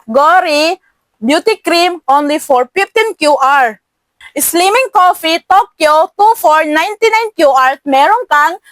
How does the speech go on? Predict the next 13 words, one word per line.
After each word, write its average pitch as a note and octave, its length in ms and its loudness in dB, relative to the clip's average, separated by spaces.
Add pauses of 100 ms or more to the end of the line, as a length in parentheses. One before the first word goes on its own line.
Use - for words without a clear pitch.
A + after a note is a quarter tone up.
(160)
libre D#4 480 0
na D4+ 240 -2
Kagayako. G#4+ 960 0 (160)
Shawel G4 560 0
Sakura F#4+ 560 0
Lotion, D#4+ 640 0 (400)
thirty-nine A#4 640 0
Q F4 80 2 (160)
R. C#4 240 2 (1040)
Luggage E4 560 0
bag, E4+ 400 4 (560)
one F4 240 0
set, F4 480 -2